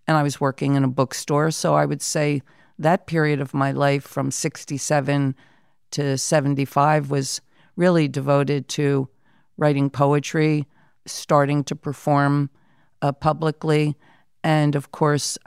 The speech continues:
being greatly influenced and shepherded by, um, Robert Mapplethorpe and then Sam Shepard.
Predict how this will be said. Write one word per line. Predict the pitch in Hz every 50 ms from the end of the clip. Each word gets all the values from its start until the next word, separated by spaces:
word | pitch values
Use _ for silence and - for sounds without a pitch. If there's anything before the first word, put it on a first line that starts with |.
| _ -
being | - 160 156 147 147
greatly | 135 - 151 151 151 - 151 151 143
influenced | 143 135 135 - - 156 151 147 151 151 147 139 - - - -
and | 147 139
shepherded | - - 156 151 - - 160 156 151 151 143 139 147
by, | 151 143 139 135 139 139
um, | - - 135 135 135 135 -
Robert | - 143 135 135 139 139 127 -
Mapplethorpe | 139 143 151 - 160 151 - - - 143 139 139 135 139 - _ _ _ _ _ _ -
and | 135 143
then | 143 139 139
Sam | 135 - - 147 135 131
Shepard. | 123 - - 151 147 - - 156 151 147 135